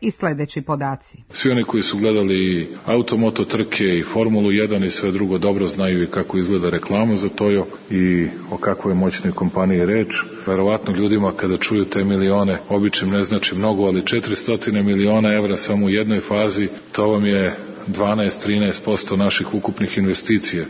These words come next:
Speaker 2: A to je više nego što na godišnjem nivou, recimo, jedna Bosna i Hercegovina ima ukupne investicije. I značajno više nego što imaju i Makedonija,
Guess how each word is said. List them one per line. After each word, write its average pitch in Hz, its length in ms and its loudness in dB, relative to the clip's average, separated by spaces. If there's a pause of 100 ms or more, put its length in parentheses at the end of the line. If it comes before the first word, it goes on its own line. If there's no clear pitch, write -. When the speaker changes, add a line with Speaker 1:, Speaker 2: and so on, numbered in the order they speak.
Speaker 2:
A - 100 -4
to - 160 -2
je 110 100 2
više 120 480 0 (260)
nego 110 200 2
što - 200 -2
na 110 80 2
godišnjem 110 480 0
nivou, 104 300 4
recimo, 101 380 0
jedna 98 240 2
Bosna 98 340 -2
i - 20 -2
Hercegovina 95 600 0
ima 95 160 2
ukupne 98 420 0
investicije. 82 640 -4 (160)
I - 40 -4
značajno 107 500 0
više 104 300 2
nego 104 200 0
što - 200 -4
imaju 101 340 2
i 95 40 2
Makedonija, 95 920 2